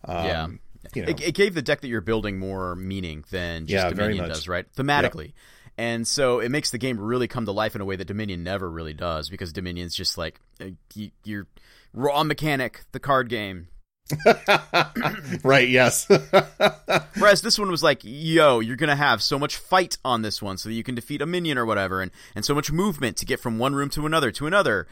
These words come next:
Speaker 2: Um, and, you know, it, it is a race game. We, we talked about it recently with, uh, The Hunger,
Speaker 1: Yeah.
Speaker 2: that you're racing everybody else to get as many sort of points as possible, right? And then also get out of the the dungeon or the spaceship or whatever, depending on which version of Clank you're playing.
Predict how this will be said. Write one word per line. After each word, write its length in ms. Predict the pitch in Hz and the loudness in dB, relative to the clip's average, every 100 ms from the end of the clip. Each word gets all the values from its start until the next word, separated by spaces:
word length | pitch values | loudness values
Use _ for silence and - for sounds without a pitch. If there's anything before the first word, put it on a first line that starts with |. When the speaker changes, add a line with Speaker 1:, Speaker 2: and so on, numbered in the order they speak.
| - - - | -20 -20 -6
Speaker 2:
Um, 380 | 107 107 101 98 | -2 0 -2 -4
and, 300 | 117 117 117 | -2 0 -2
you 80 | 117 | -2
know, 160 | 135 123 | -2 0
it, 200 | 92 80 | -2 0
it 160 | 160 156 | 0 0
is 100 | 143 | 2
a 60 | |
race 260 | 147 214 - | 2 2 2
game. 300 | 101 85 87 | -2 -4 -6
We, 100 | 107 | -8
we 140 | 101 | -6
talked 220 | 110 135 120 | -2 -2 2
about 160 | 113 | 0
it 40 | 98 | 0
recently 460 | 117 - 113 107 | -2 -4 -4 -4
with, 240 | 101 101 101 | -4 -4 -2
uh, 200 | 98 90 | -2 -2
The 120 | 92 | -2
Hunger, 380 | 123 127 87 85 - - | -2 -2 -6 -10 -14 -6
Speaker 1:
Yeah. 160 | 104 95 | 0 2
Speaker 2:
that 240 | 107 92 | 2 0
you're 180 | 113 110 | -2 0
racing 320 | 117 139 135 | 0 0 0
everybody 340 | 123 107 101 | 0 0 2
else 200 | 117 120 - | 2 2 0
to 100 | 101 | -2
get 340 | 110 104 - - | 0 0 -4 -4
as 200 | 101 95 | -2 -2
many 260 | 101 92 _ | -6 -8 _
sort 180 | - 107 | -10 -8
of 100 | - | -6
points 400 | - 180 170 - | -2 -2 -2 -6
as 80 | 92 | -6
possible, 420 | - 87 - 98 | -6 -6 -6 -4
right? 180 | 92 110 | -2 -2
And 80 | 117 | -4
then 140 | 113 - | -6 -4
also 440 | 131 - 117 101 - - - | -4 -2 -2 -2 -6 -20 -4
get 160 | 131 - | -4 0
out 200 | 110 143 | 2 4
of 200 | 123 87 | 2 0
the 300 | 123 110 98 - - | 2 2 0 -8 -8
the 60 | 113 | -2
dungeon 640 | 95 135 151 107 98 104 113 | 2 2 0 -2 -2 -4 -6
or 300 | 73 92 92 | -4 -4 -2
the 80 | |
spaceship 520 | 85 120 127 - 95 101 | -2 -2 -2 -4 -6 -4
or 60 | |
whatever, 240 | 92 87 104 | -4 -4 -4
depending 280 | 104 107 95 | -4 -4 -4
on 80 | |
which 160 | 95 95 | -6 -8
version 320 | 92 104 98 | -6 -4 -6
of 80 | 90 | -8
Clank 200 | - 104 | -8 -8
you're 60 | - | -8
playing. 440 | - 123 104 85 | -4 -4 -4 -8